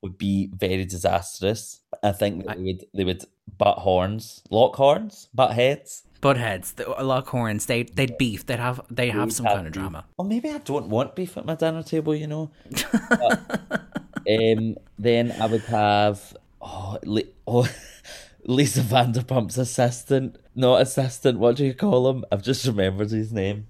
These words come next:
Speaker 1: No, I remembered him, I've forgotten his name. The one that betrayed her.
Speaker 2: Cedric. <laughs>
Speaker 1: Cedric. I need Cedric and Lisa. See, yeah, that's already five. See, I can't do that. Like, no, not Cedric and Lisa. As much as I would like to watch that unfold and see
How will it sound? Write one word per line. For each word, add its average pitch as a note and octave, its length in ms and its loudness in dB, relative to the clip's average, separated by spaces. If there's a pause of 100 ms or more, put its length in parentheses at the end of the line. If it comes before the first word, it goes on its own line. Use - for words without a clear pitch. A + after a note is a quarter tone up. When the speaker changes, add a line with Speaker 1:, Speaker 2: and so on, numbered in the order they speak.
Speaker 1:
No, B2 180 2
I G#2 120 2
remembered G#2+ 480 -2
him, G#2+ 120 -4
I've F#2+ 120 -10
forgotten G#2 320 0
his A2 140 -8
name. G2 340 -4
The A2+ 100 0
one A2+ 200 2
that A2 100 -4
betrayed G#2 420 -2
her. A#2 180 -2 (760)
Speaker 2:
Cedric. B2 540 0
<laughs> - 60 -4 (140)
Speaker 1:
Cedric. G#3 640 4 (260)
I A#2 100 4
need B2 220 0
Cedric G#2+ 440 2
and G#2 200 2
Lisa. G2 440 0
See, G#2+ 240 0
yeah, G#2 100 6
that's F#2+ 260 2
already F#2+ 280 0
five. F2+ 460 0
See, G2 180 -4
I F#2 40 -2
can't F#2 260 -8
do F2+ 160 -2
that. A2 320 0 (600)
Like, F#2+ 200 -2
no, G#2+ 200 6 (180)
not C3 200 8
Cedric G#2 400 0
and F#2+ 80 -2
Lisa. F2 340 -2 (160)
As G#2 160 -4
much G2+ 220 2
as - 60 -6
I A2+ 60 4
would F#2+ 120 -6
like F#2+ 220 0
to G#2 80 -2
watch G2 240 0
that F#2 160 -2
unfold F2 680 -6 (180)
and G#2 240 0
see - 220 -10